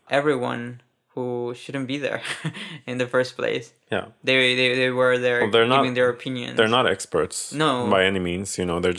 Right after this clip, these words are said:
Speaker 2: just, like, opinionated,
Speaker 1: <laughs>
Speaker 2: uh, which is, um,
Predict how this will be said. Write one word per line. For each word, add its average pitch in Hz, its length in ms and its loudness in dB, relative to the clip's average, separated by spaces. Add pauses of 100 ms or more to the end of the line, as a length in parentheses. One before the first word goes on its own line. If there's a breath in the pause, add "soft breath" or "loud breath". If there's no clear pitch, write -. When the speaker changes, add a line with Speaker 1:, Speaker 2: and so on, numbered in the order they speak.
Speaker 2:
just, - 140 -4
like, 87 220 0
opinionated, 90 1000 -6 (520 loud breath)
Speaker 1:
<laughs> 139 400 -6
Speaker 2:
uh, 85 540 0
which 92 320 -4
is, 87 340 -4
um, 87 540 -8